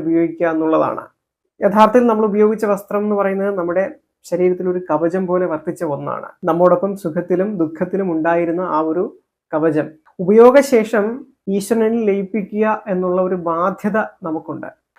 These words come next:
അപ്പൊ അതിൻ പ്രകാരമാണ് ഇങ്ങനെ ധരിച്ചിരിക്കുന്നതായ വസ്ത്രം അലക്കി നമ്മൾ തിരുത്തുണിയാക്കി മാറ്റുന്നത്. ഈ അലക്കുക എന്ന് പറഞ്ഞു കഴിഞ്ഞാൽ സാധാരണ നമ്മുടെ ഗൃഹത്തിൽ വെള്ളവും സോപ്പ് പൊടിയും ഉപയോഗിച്ച് നമുക്ക് തന്നെ അലക്കാം. അപ്പൊ നമ്മുടെ ഗൃഹത്തിൽ വിളക്ക് കഴുകുന്ന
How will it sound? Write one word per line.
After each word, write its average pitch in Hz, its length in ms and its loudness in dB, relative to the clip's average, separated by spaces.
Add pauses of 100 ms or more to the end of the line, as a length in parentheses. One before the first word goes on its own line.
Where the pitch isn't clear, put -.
(240)
അപ്പൊ 214 160 6
അതിൻ 262 220 8
പ്രകാരമാണ് 262 640 6 (160)
ഇങ്ങനെ 185 200 -2 (160)
ധരിച്ചിരിക്കുന്നതായ 180 840 -2
വസ്ത്രം 165 340 -8 (520)
അലക്കി 170 460 0
നമ്മൾ 160 200 -2 (580)
തിരുത്തുണിയാക്കി 208 800 0 (160)
മാറ്റുന്നത്. 156 460 -8 (120)
ഈ - 20 -6 (100)
അലക്കുക 180 300 0 (100)
എന്ന് 247 160 2
പറഞ്ഞു 220 240 0
കഴിഞ്ഞാൽ 208 260 -2 (400)
സാധാരണ 240 420 4 (100)
നമ്മുടെ 233 240 -2
ഗൃഹത്തിൽ 220 320 -4 (300)
വെള്ളവും 196 340 -2 (220)
സോപ്പ് 196 220 -2
പൊടിയും 202 260 0
ഉപയോഗിച്ച് 190 360 -4
നമുക്ക് 180 280 -4
തന്നെ 226 180 -2 (380)
അലക്കാം. 165 320 -4 (140)
അപ്പൊ 349 100 8 (120)
നമ്മുടെ 269 300 6
ഗൃഹത്തിൽ 226 460 -2 (300)
വിളക്ക് 185 320 2 (120)
കഴുകുന്ന 180 500 0